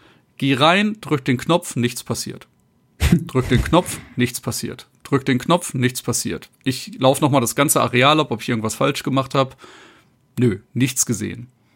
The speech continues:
Lad noch mal rein. Such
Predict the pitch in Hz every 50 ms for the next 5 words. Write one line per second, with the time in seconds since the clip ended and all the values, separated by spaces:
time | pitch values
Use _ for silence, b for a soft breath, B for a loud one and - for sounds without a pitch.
0 | b b b b b b b b b b b b b _ _ _ _ _ _ 120
1 | 110 113 113 - - 110 104 110 104 - 123 127 135 143 151 160 160 - _ _
2 | _ _ _ _ _ _ _ _ _ _ _ _ - 117 107 113 170 202 185 -